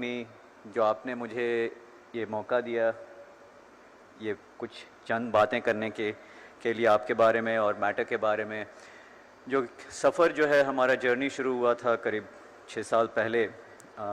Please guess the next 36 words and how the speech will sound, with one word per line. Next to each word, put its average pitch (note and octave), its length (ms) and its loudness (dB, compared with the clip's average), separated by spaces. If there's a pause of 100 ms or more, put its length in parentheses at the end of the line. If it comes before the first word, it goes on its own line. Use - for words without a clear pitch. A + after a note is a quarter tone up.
(240)
जब G#2 260 -8 (1600)
मोहल C3 260 2
भाई C3 380 4
and B2 140 0
अरुण B2 320 0 (800)
had A2 80 -12 (120)
come B2 160 -2
to - 60 -8
I A2+ 200 4
I A#2 100 4
M A#2 80 -2
Ahmedabad A2 400 0
at G#2+ 120 -4
that G#2+ 200 -2
time A2 320 -4 (500)
कि A#2+ 80 -8
ये A2+ 220 -2
हमारा A2+ 300 0
आइडिया A2 400 2
है A#2+ 520 0
और G#2+ 180 -2
हमें A2 240 -6
ये G#2+ 100 -6
चालू A2 280 -2
करना A2+ 300 -2
है A2+ 240 -4 (680)
और A2 160 0
आप A2 200 2
हमारे A2 280 -4
साथ A2 240 0 (340)
काम G#2 220 -4
कर A2 140 -2
सकते - 320 -6
हैं G#2+ 180 -6
कि A2+ 120 -10
नहीं। G#2 180 -6